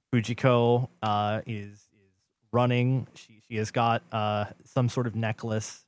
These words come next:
uh, that she had, uh, aimed on stealing, uh, and she's, uh,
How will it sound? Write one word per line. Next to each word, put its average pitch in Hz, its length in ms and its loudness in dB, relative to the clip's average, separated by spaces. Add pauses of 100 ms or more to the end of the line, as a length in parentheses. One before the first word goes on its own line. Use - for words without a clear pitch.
(120)
uh, 104 200 -2
that - 160 -10
she 107 140 -20
had, 104 80 -20 (340)
uh, 95 240 -4
aimed 104 260 -6
on 101 300 -4
stealing, 104 560 -12 (500)
uh, 98 200 0
and 95 120 -6
she's, 90 240 -18 (400)
uh, 87 380 -20